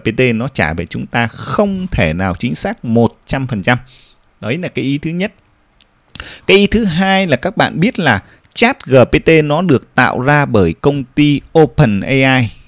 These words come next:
Ha? Open A I có rất nhiều các cái, à, sản phẩm dựa trên trí tuệ nhân tạo, và chat G P T chỉ là một công cụ hiện nay của họ. Và các, tất cả những cái dữ liệu mà đưa vào cho chat G P T thì mới chỉ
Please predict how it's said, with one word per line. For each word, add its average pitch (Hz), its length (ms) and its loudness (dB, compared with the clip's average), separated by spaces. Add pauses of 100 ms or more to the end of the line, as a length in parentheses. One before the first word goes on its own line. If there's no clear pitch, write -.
(140)
Ha? 131 180 0 (280)
Open 127 260 4
A 135 220 4
I 131 60 2
có 147 240 -2
rất 226 160 2
nhiều 120 400 4
các - 280 -6
cái, 160 440 -4
à, 127 240 0
sản 90 260 -2
phẩm 90 380 -4
dựa 107 440 -6
trên 131 200 0
trí 151 120 -4
tuệ 135 140 -2
nhân 123 160 -4
tạo, 101 220 0 (220)
và 107 100 0
chat 214 280 -2
G 202 100 0 (100)
P - 120 -2
T - 40 2 (200)
chỉ 87 240 -4
là 104 220 0
một 95 260 -2
công 120 180 0
cụ - 200 2 (400)
hiện 147 280 0
nay 131 220 0
của 90 180 -6
họ. 123 300 0 (380)
Và 135 400 2
các, - 300 -8
tất - 300 -4
cả 107 200 4
những 135 160 -2
cái 202 100 0
dữ 196 220 -4
liệu 202 320 0 (200)
mà 123 340 -2
đưa 165 220 8
vào 127 280 2
cho 135 140 -2
chat 214 300 -4
G 123 80 0 (120)
P 139 120 -6
T 151 40 -2 (480)
thì 127 460 0
mới 117 560 -2
chỉ 92 200 -4